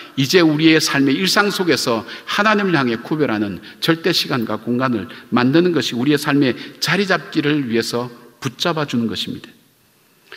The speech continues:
이번에 삶을 바꾸는 사십 일 작정 예배를 드린 사람은 이것을 경험했을 것입니다. 정신없이 바쁜 일정 속에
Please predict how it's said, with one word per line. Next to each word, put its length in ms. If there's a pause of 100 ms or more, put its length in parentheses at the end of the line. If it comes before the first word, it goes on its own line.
(140)
이번에 280
삶을 340
바꾸는 280
사십 360
일 400
작정 320
예배를 260
드린 220
사람은 360
이것을 300
경험했을 480
것입니다. 440 (600)
정신없이 640
바쁜 380
일정 240
속에 440